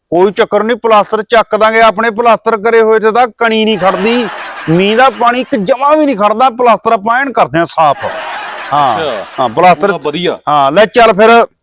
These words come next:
Speaker 1: ਕਰਾ, ਕਿਹੜਾ ਬੰਦਾ ਉਹਦੇ ਨਾਲ ਗੱਲ ਮੇਰੀ?
Speaker 2: ਇਹ ਬੰਦੇ ਨਾਲ ਤਾਂ ਫੇਰ ਗੱਲ ਕਰਾਉਂਗਾ।
Speaker 1: ਹੂੰ।
Speaker 2: ਪਹਿਲਾਂ ਤੇਰੇ ਠੇਕੇਦਾਰ ਨੂੰ ਜਵਾਬ ਦੇ ਤੇ ਨਾਲੇ ਪੁੱਛ ਦਿਹਾੜੀਏ ਦਸ ਬਾਰਾਂ।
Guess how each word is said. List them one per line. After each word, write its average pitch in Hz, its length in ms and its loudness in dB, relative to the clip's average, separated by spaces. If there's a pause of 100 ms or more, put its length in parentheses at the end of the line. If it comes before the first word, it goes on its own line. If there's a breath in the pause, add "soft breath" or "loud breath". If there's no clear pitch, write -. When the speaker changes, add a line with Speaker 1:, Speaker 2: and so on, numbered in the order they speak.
(440)
Speaker 1:
ਕਰਾ, 208 340 6
ਕਿਹੜਾ 190 360 0
ਬੰਦਾ 190 260 0
ਉਹਦੇ 175 120 0
ਨਾਲ 185 100 0
ਗੱਲ 139 180 0
ਮੇਰੀ? 120 180 -2 (360)
Speaker 2:
ਇਹ 208 80 -4
ਬੰਦੇ 160 380 -4
ਨਾਲ 185 180 -2
ਤਾਂ 190 120 0
ਫੇਰ 139 320 -4
ਗੱਲ 123 160 -2
ਕਰਾਉਂਗਾ। 139 420 -4
Speaker 1:
ਹੂੰ। 151 400 -2
Speaker 2:
ਪਹਿਲਾਂ 165 240 -2
ਤੇਰੇ 208 180 -2
ਠੇਕੇਦਾਰ 180 580 -4
ਨੂੰ 165 120 -4
ਜਵਾਬ 156 320 -2
ਦੇ 95 180 -8 (640)
ਤੇ 202 80 -2
ਨਾਲੇ 170 540 -2
ਪੁੱਛ 180 360 -6
ਦਿਹਾੜੀਏ 175 680 -2
ਦਸ 147 480 -4
ਬਾਰਾਂ। 123 240 -4